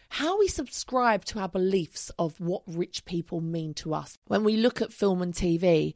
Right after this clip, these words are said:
it's always the baddies that are the rich ones. It's always the people that are very mean, very negative, very horrible, trying to do the wrong thing. They're always the rich ones. So it's just good to be aware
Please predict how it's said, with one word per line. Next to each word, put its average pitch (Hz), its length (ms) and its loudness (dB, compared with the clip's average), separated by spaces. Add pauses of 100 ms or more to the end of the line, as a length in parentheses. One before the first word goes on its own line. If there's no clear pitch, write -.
(220)
it's 214 220 2
always 202 340 2
the 165 100 -2
baddies 156 600 -2
that - 140 -2
are 151 100 -6
the 156 80 -8
rich 151 380 -6
ones. 156 260 -8
It's - 160 -8
always 165 260 0
the 165 100 -10
people 165 360 -6
that 156 200 -4
are 147 240 -2 (460)
very 180 260 0
mean, 165 640 0
very 165 180 -6
negative, 160 680 -2
very 160 240 -4
horrible, 165 320 -2
trying 165 260 -2
to 170 60 -2
do 165 240 -2
the 160 80 -8
wrong 160 260 -2
thing. 156 300 -2
They're 156 180 -8
always 160 300 -2
the 170 100 -10
rich 170 240 -8
ones. 151 260 -6
So 196 280 2 (480)
it's 285 200 0
just - 380 -4
good 180 340 2 (140)
to 175 140 -6
be 180 160 0
aware 160 720 2